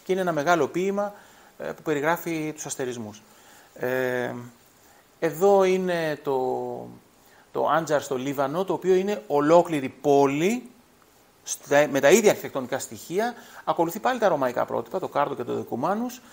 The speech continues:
ε, η, το δικητήριο και το τζαμί. Εδώ τα πρώτα νομίσματα που έκοψε ο Άμπτολ Μάλικ,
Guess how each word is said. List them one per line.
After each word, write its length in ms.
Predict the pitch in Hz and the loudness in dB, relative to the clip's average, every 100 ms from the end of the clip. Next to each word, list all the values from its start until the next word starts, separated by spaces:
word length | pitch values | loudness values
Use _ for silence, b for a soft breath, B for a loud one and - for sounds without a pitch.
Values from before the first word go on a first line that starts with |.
| B B B | B B B
ε, 320 | - 143 147 139 | -10 -6 -4 -4
η, 760 | 143 139 135 131 127 123 120 123 117 - _ _ - | -6 -10 -10 -8 -8 -8 -12 -14 -18 -20 _ _ -8
το 100 | - | -4
δικητήριο 440 | 151 156 147 175 139 | -4 -4 -2 0 0
και 120 | 123 | -2
το 340 | 117 110 113 - | -4 -6 -10 -12
τζαμί. 460 | 110 117 143 233 247 - _ _ _ _ _ _ _ _ _ _ _ _ _ _ _ _ _ _ _ _ - _ _ _ _ _ _ _ _ _ _ _ _ | -6 -6 -4 -6 -8 -14 _ _ _ _ _ _ _ _ _ _ _ _ _ _ _ _ _ _ _ _ -20 _ _ _ _ _ _ _ _ _ _ _ _
Εδώ 180 | - 160 | -8 -4
τα 80 | 180 | -4
πρώτα 220 | 165 165 | -2 -2
νομίσματα 420 | 147 147 139 135 | -2 -6 -6 -8
που 100 | 135 | -4
έκοψε 280 | 139 135 - | -4 -4 -4
ο 20 | |
Άμπτολ 220 | 123 113 113 | -4 -4 -4
Μάλικ, 400 | 117 147 226 | -2 -2 -4